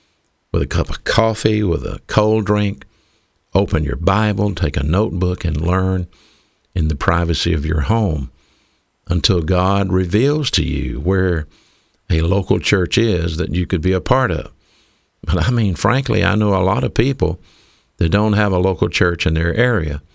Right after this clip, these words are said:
This is exactly what they do. Watch, stand fast,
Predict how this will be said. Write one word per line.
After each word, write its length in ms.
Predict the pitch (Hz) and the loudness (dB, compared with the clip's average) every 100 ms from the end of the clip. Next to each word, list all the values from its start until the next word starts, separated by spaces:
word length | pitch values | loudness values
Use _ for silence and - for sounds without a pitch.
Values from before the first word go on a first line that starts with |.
| _ _ _ _ _ | _ _ _ _ _
This 160 | 90 90 | 0 2
is 140 | 82 | 2
exactly 500 | 82 82 87 82 80 | 2 2 0 0 0
what 180 | 80 - | 0 0
they 140 | 80 | -2
do. 300 | 76 80 - - _ _ _ _ _ _ _ | -2 -4 -6 -12 _ _ _ _ _ _ _
Watch, 520 | 87 107 151 - - - _ | 2 2 2 0 -4 -8 _
stand 500 | - - 98 90 80 | -6 0 2 2 0
fast, 720 | - 117 139 156 170 - - | 2 2 2 2 0 -2 -4